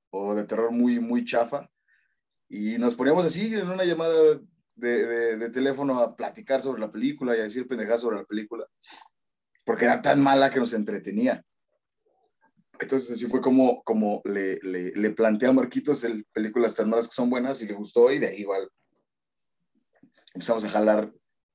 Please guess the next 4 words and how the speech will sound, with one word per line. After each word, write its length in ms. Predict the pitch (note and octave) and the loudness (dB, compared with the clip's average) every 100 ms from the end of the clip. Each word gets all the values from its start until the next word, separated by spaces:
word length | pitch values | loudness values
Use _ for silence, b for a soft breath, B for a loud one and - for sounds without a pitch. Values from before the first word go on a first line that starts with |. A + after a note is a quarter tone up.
| - | -10
eh, 580 | F#2+ F2+ F2+ E2 E2 _ _ _ _ _ _ _ _ _ - | -6 -6 -6 -8 -12 _ _ _ _ _ _ _ _ _ -10
ese, 640 | G2+ G2+ A2 G2+ F#2+ D#2+ | -8 -6 -2 0 0 0
ese 200 | A#2 B2 | 0 0
tema 560 | - C#3+ C#3 D3+ E3+ - | 2 4 6 4 2 -6